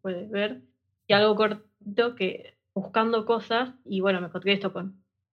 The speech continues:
nos encontramos con notas muy, muy piolas, y, y yo por lo menos, eh, investigando más de esta, de mi peli favorita, <laughs> de Dos Disparos, encontré cosas que, con las que no <laughs> coincido para nada, o con personas que no estaban, no tenían esta lectura que estamos haciendo nosotros,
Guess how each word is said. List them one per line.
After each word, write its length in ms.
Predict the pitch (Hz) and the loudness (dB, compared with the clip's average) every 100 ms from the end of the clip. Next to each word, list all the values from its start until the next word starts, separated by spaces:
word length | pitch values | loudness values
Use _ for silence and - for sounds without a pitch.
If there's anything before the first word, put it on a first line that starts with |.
| - | -4
nos 140 | 196 | 0
encontramos 460 | 196 180 185 196 190 | 2 0 4 4 4
con 180 | 190 185 | 0 0
notas 280 | 190 190 190 | 2 2 0
muy, 400 | 190 190 196 196 - - | 0 0 -2 -4 -10 -6
muy 160 | 202 | -4
piolas, 560 | 180 202 214 226 240 254 - _ _ _ - | 0 2 4 4 2 0 -6 _ _ _ -10
y, 120 | 190 - | -10 -4
y 100 | 202 | 0
yo 200 | - 190 | 4 6
por 100 | 190 | 6
lo 80 | 185 | 6
menos, 400 | 196 202 196 - _ | 4 2 -2 -16 _
eh, 300 | - 190 - - | -6 -4 -6 -10
investigando 500 | - 190 196 185 190 | -4 -2 2 4 4
más 140 | 190 196 | 4 2
de 80 | |
esta, 300 | 190 190 180 - - | -2 -2 -6 -6 -6
de 100 | 190 | -2
mi 140 | 190 | -2
peli 200 | 190 190 | 0 2
favorita, 420 | 190 196 208 208 254 | 4 2 2 -2 -6
<laughs> 200 | - - | -6 -2
de 140 | 196 | 2
Dos 80 | 196 | 4
Disparos, 440 | 208 208 214 226 254 - _ _ | 4 4 4 4 0 -10 _ _
encontré 380 | 220 202 196 214 | 0 4 6 6
cosas 260 | 226 240 208 | 6 4 4
que, 220 | - - _ _ _ - | -2 -8 _ _ _ -2
con 120 | 185 | 0
las 120 | 180 | 0
que 140 | - 196 | 2 2
no 200 | 214 220 | 2 6
<laughs> 0 | |
coincido 500 | 247 214 - 226 214 | 6 6 4 4 4
para 220 | 196 190 | 2 2
nada, 280 | 196 214 233 | 2 2 0
o 80 | 214 | -2
con 140 | 185 165 | -4 -4
personas 360 | 180 196 185 | -2 2 2
que 140 | 190 185 | 0 -4
no 120 | 180 | -4
estaban, 360 | 185 180 165 | -2 0 0
no 180 | 170 196 190 | 0 0 0
tenían 320 | 190 185 185 | -2 0 0
esta 180 | 190 185 | -2 -2
lectura 380 | 175 190 185 | -2 0 0
que 80 | 180 | 0
estamos 240 | 175 185 185 | -6 -4 -2
haciendo 220 | 190 190 | -2 -2
nosotros, 440 | 185 190 185 208 | -4 -4 -6 -4